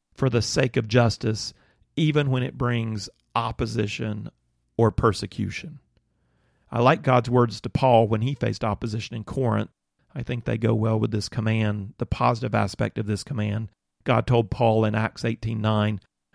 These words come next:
"Do not be afraid, but go on speaking, and do not be silent." Our final commandment, the fifth for this lesson, but the tenth overall, is unique among all the commandments.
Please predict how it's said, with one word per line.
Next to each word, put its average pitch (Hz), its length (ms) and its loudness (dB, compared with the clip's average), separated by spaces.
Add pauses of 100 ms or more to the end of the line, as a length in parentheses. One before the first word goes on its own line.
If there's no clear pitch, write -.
(160)
"Do 120 240 6
not 135 280 -2
be 135 120 4
afraid, 120 640 2 (640)
but 113 240 2
go 113 320 6
on 120 160 0
speaking, - 760 -6 (380)
and 104 180 -2
do 104 200 4
not 107 200 -2
be 107 120 -2
silent." - 560 -10 (1600)
Our 113 100 0
final 139 300 2
commandment, 113 500 -2
the 117 80 -2
fifth - 380 0
for 123 120 -4
this 113 200 -2
lesson, 120 400 0
but 123 140 -2
the 110 60 -2
tenth - 320 -4
overall, 110 640 4 (400)
is 110 200 0
unique 117 420 0
among 110 240 0
all 113 300 4
the 107 100 0
commandments. 92 680 -6